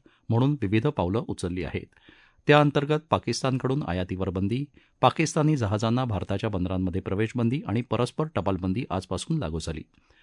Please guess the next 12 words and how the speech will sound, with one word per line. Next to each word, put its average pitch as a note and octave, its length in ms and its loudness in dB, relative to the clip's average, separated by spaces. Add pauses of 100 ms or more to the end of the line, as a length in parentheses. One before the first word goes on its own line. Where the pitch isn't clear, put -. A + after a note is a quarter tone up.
(120)
पाकिस्तानातून E3 640 4
प्रत्यक्ष B2+ 540 -2
किंवा A#2+ 380 0
अप्रत्यक्षरित्या A#2+ 800 -4
निर्यात F#2+ 320 0
झालेल्या G#2 320 -4
किंवा A#2+ 240 -2
वाटेत G2+ 360 -4
असलेल्या A#2+ 360 -4
सर्व - 260 -4
प्रकारच्या G2+ 460 -6
वस्तूंवर A#2 380 -4